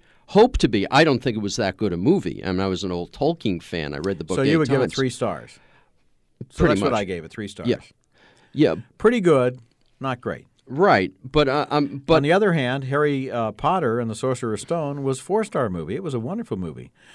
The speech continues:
Speaker 2: But the way that that shook down, maybe this gets to what you're talking about.
Speaker 1: Right.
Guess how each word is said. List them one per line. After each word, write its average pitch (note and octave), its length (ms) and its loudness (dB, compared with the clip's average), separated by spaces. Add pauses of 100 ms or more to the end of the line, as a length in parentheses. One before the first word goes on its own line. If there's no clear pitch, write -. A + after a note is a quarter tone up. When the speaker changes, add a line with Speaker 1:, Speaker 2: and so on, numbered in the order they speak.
(280)
Speaker 2:
But C#3 240 4
the C3 80 4
way G3 480 6
that C3+ 200 2
that D#3 200 0
shook - 260 0
down, D3 280 0
maybe D3+ 200 0
this C3 200 -4
gets A#2+ 160 -4
to G2+ 80 -6
what D#2+ 100 -4
you're F#2 100 -4
talking F2+ 360 -2
about. F#2+ 160 -2
Speaker 1:
Right. G2 200 0